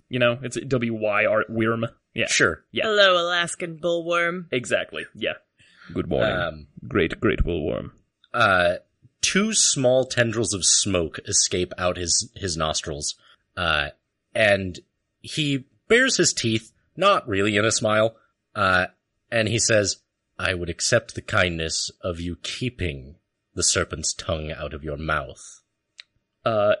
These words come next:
Speaker 1: instantly switch back to, um, common. "I apologize.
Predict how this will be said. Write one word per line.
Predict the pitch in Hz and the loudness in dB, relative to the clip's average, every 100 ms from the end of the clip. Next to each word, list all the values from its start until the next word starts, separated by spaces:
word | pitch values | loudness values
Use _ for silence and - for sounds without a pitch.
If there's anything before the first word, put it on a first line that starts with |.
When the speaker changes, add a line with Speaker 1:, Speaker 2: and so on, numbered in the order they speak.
| - | -2
Speaker 1:
instantly | - 127 127 - 135 127 127 | -2 0 0 -2 2 4 2
switch | - 131 123 - | 2 2 2 2
back | 131 127 123 - - | 4 4 2 -8 -2
to, | 131 135 135 135 135 135 131 | 0 2 0 0 -2 -2 2
um, | 120 131 131 131 123 | 2 4 2 -2 -6
common. | - 117 160 113 107 _ _ - - _ _ | 0 2 2 0 -4 _ _ -20 -20 _ _
"I | - | 6
apologize. | - - 80 50 65 50 50 - - | 6 6 2 2 2 2 2 -4 -10